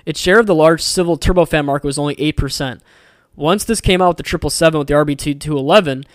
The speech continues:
it started to focus more onto the Trent. The Trent engine is magnificent.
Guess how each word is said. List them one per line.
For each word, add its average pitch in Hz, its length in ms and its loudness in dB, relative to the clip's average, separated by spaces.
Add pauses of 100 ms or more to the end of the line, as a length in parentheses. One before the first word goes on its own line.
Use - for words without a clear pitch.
(760)
it 165 120 -2
started 170 360 4
to 151 60 -6
focus 156 420 0
more 143 200 -4
onto 131 360 -8
the 131 100 -8
Trent. 117 340 -10 (2000)
The 151 60 -6
Trent 262 320 2 (100)
engine 139 500 0 (680)
is 160 440 0
magnificent. 143 880 -4